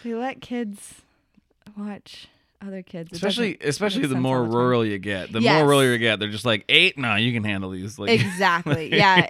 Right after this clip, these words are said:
Speaker 1: In the city, that certainly doesn't happen as much 'cause if there's an emergency,
Speaker 2: Yeah.
Speaker 1: like, Lord knows when the police are gonna show up. <laughs> It
Speaker 2: Yeah.
Speaker 1: might take a while.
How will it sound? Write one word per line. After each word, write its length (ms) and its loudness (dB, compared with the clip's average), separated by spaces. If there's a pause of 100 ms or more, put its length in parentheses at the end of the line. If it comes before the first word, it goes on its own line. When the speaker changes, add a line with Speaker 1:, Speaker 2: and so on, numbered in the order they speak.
Speaker 1:
In 180 0
the 100 -2
city, 500 -4
that 260 -6
certainly 440 -8
doesn't 280 -10
happen 360 -8
as 160 -12
much 400 -14
'cause 280 -12
if 180 -8
there's 220 -6
an 100 -8
emergency, 880 -10 (640)
Speaker 2:
Yeah. 300 -10 (220)
Speaker 1:
like, 200 -12
Lord 380 -2
knows 380 -2
when 580 -10 (260)
the 240 -18
police 320 -10
are 60 -10
gonna 140 -10
show 200 -12
up. 200 -10 (140)
<laughs> 0 - (580)
It 300 -2 (560)
Speaker 2:
Yeah. 100 -2
Speaker 1:
might 160 0
take 160 -2
a 80 -6
while. 320 -8